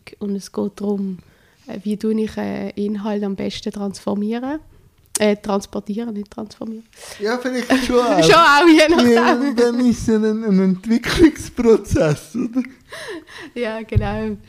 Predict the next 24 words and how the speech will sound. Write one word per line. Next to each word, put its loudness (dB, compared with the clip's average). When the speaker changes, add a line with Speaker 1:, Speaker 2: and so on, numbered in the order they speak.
Speaker 2:
Ähm, -8
wie 2
bist 0
du 0
mit 2
dem -2
Leistungsdruck -4
umgegangen? -8
Vor -6
allem, -6
wo -4
du -4
noch -6
in -2
einer -4
Agentur -6
gearbeitet -10
hast, -4
weil -6
mein 6
bester 4
Kollege 0
ist 0
Polygraph. 2